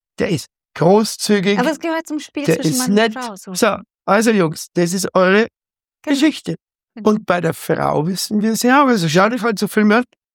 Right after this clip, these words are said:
Speaker 1: James Bond ist so ein Beispiel oder, ähm, der, der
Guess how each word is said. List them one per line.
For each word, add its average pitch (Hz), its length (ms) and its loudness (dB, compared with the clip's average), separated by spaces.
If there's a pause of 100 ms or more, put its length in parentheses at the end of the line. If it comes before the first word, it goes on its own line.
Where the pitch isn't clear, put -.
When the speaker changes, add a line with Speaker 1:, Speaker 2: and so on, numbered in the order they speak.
(120)
Speaker 1:
James 170 300 -2
Bond 254 260 0
ist - 160 -6
so 262 160 2
ein - 80 -2
Beispiel 226 480 0
oder, 175 240 2 (340)
ähm, 175 400 2 (380)
der, 190 720 -2
der 180 340 0